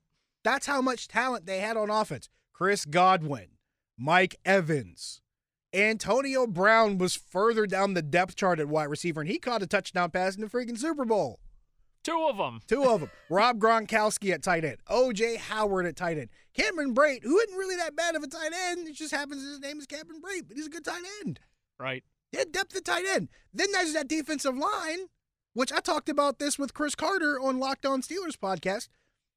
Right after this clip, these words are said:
Speaker 1: That defensive line was loaded. Ndamukong Suh, Vita Vea.
Speaker 2: Jason Pierre-Paul.
Speaker 1: Jason Pierre-Paul. They had, they had this group of guys that didn't look too differently from the defensive line that kicked Tom Brady's butt in the Super Bowl for the Giants twice.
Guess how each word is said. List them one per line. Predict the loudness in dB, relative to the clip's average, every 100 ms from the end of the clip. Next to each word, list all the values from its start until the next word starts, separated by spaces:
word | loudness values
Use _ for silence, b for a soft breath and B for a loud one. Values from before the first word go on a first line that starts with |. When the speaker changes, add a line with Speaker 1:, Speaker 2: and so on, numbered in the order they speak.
| _ -2
Speaker 1:
That | 0
defensive | 4 2 2 -4 -4
line | -2 0 0
was | -2
loaded. | 2 2 0 -8 _ _ _ _ _ _ _ _ _ _ _ -4
Ndamukong | 0 2 4 4 2 0 -2
Suh, | -2 0 2 2 -2 -10 _ _ _ _
Vita | -2 2 2 0
Vea. | 0 0 2 0 -2 -8 -20 _ _ _ _ _ -20 _ _ -20 -6
Speaker 2:
Jason | 0 0 0 -2
Pierre-Paul. | -2 0 0 2 4
Speaker 1:
Jason | 4 2 -2
Pierre-Paul. | 0 2 2 2 0 0 b b b
They | -4 -4
had, | 0 -2 -2 -6 -6
they | 0 0
had | 0 -2 -2
this | -4 -4 -2
group | -4 -4
of | -6
guys | -2 -2 0 -2 -4 -6 -16 _ -4
that | -2 0
didn't | -4 -2
look | -2 -2
too | -2 0
differently | 0 -2 -2 -2 -2
from | -2 -4
the | -4
defensive | -4 -4 -6 -8
line | -6 -6 -4
that | -6 -6
kicked | -6 -4
Tom | -4 -2
Brady's | -2 -2 -2 -2
butt | 0 0
in | 0
the |
Super | -4 -4
Bowl | -2 -2
for | -4
the | -10
Giants | -6 -4 -2 -4 -6
twice. | -6 -6 -10 -16 -20